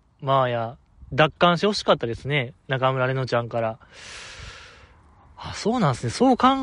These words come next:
えたら結構新世代に台頭されてますね、まあや。頭脳王とか身内モノマネ優勝、<laughs> ダブル優勝してたんですけども、どっちも奪還されて、取られてますね。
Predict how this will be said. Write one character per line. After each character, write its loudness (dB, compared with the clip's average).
え 8
た 8
ら 4
結 4
構 4
新 4
世 2
代 6
に -2
台 4
頭 2
さ 2
れ 2
て -2
ま 0
す -4
ね、 2
ま 6
あ 4
や。 -2
頭 0
脳 4
王 4
と -2
か 4
身 0
内 0
モ 2
ノ 0
マ 0
ネ -4
優 2
勝、 4
<laughs> -18
ダ 6
ブ 0
ル 2
優 4
勝 2
し -2
て -6
た 4
ん 2
で 2
す -16
け -4
ど -6
も、 -8
ど 2
っ -8
ち -6
も 0
奪 2
還 0
さ 0
れ 0
て、 -6
取 -8
ら 2
れ 0
て 2
ま -4
す -8
ね。 -4